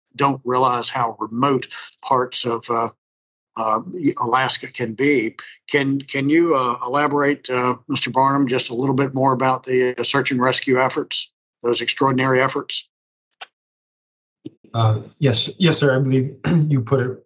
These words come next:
Speaker 2: extremely well there. Um, <clears throat> the, uh,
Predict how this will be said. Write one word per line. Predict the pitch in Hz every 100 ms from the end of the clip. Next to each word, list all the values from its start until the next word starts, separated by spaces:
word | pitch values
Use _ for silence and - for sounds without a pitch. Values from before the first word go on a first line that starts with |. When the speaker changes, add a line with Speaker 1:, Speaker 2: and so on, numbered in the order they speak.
| _ 127
Speaker 2:
extremely | 113 - - 123 117
well | 117 120
there. | 107 110 117 110 _ _ _
Um, | 110 110 107 107 - _ _ _ _ _ -
<clears throat> | 127 101 - _ _ _ _ -
the, | 127 131 123
uh, | 120 117